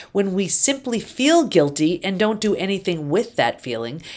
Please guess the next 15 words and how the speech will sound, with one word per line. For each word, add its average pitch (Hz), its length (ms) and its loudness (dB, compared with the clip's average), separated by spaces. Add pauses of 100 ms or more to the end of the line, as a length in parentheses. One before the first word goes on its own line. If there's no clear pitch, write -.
it 214 200 0
stays 277 500 2
inside 240 560 -2
of 156 120 -2
us 120 220 -4
and 185 220 -6
can 196 200 -6
be 185 140 -8
very 226 440 0
damaging 240 580 0
to 156 120 -6
the 147 100 -2
body 175 480 2
and 175 280 -6
mind. 170 440 -4